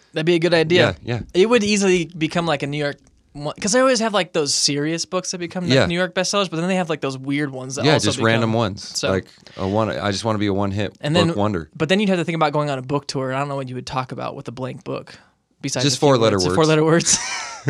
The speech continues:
Speaker 2: Well, you could tell stories, though, of your kids.
Speaker 1: Yeah, that's
Speaker 2: like,
Speaker 1: true.
Speaker 2: like,
Speaker 1: Yeah, yeah, yeah.
Speaker 2: um, and you could, you know, fill in the blank of what you've done
Speaker 1: Yeah.
Speaker 2: with your kids that has worked and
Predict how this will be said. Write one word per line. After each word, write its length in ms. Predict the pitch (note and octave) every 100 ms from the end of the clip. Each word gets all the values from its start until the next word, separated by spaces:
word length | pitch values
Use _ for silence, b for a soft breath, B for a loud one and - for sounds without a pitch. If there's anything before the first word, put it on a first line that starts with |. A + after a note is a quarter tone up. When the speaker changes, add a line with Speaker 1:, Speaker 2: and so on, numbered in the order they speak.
| - C#4+ - - - B B B
Speaker 2:
Well, 80 | G3+
you 60 | G#3
could 140 | G#3+
tell 140 | G3+
stories, 400 | F#3 F3+ D#3 G#2+
though, 180 | F#2+ G2+
of 140 | G2 F#2
your 100 | G2+
kids. 160 | G#2 G3
Speaker 1:
Yeah, 120 | G#3
that's 180 | G3 -
Speaker 2:
like, 80 | -
Speaker 1:
true. 80 | -
Speaker 2:
like, 120 | -
Speaker 1:
Yeah, 120 | D3+
yeah, 300 | D3+ D3 D3
yeah. 420 | - G#2+ G2+ G2
Speaker 2:
um, 260 | G2 G2 F2+ _ -
and 240 | G#2 G#2
you 80 | G#2
could, 180 | G#2 F2+ - -
you 120 | -
know, 180 | G2+ F2
fill 360 | F2+ - B2 A2+
in 80 | G#2
the 80 |
blank 380 | E2+ G2+ F#2+ - -
of 260 | F#2+ F2+ F2
what 200 | F#2 F#2
you've 180 | G#2 E2
done 200 | E2+ F#2
Speaker 1:
Yeah. 240 | - F3 C#3+ -
Speaker 2:
with 180 | G2 G2+
your 140 | A2
kids 380 | - F2 E2 -
that 260 | F#2+ F#2+ F2+ _ -
has 240 | F#2+ G2 F2+
worked 300 | F#2 G2+ G2+
and 320 | F2+ F2 E2+